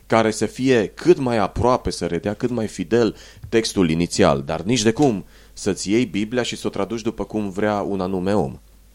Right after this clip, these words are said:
Martorii lui Jehova sunt văzuți unanim ca fiind o sectă care doar în anumite aspecte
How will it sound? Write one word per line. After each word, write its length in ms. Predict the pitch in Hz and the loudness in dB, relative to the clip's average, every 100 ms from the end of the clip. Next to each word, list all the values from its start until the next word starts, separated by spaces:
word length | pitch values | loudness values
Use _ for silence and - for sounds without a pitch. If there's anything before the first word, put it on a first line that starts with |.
| _ _ - _ - - - - - | _ _ -20 _ -20 -20 -20 -20 -2
Martorii 360 | 117 147 143 120 | 2 4 6 4
lui 140 | 107 | 6
Jehova 320 | 104 110 117 | 6 6 6
sunt 200 | 107 104 | 2 2
văzuți 380 | 92 90 110 110 | 2 2 2 0
unanim 360 | 95 90 104 110 | -2 -2 -2 -4
ca 120 | 98 | -4
fiind 240 | - 95 | -4 -2
o 80 | 85 | -2
sectă 460 | 78 - 120 - 90 | -2 -2 -4 -4 -8
care 240 | 95 90 | -4 -4
doar 200 | 85 117 | 0 0
în 100 | 120 | 0
anumite 380 | 95 92 101 - | -2 -4 -4 -4
aspecte 640 | 85 - - 87 - 104 | -4 -4 -6 -6 -4 -4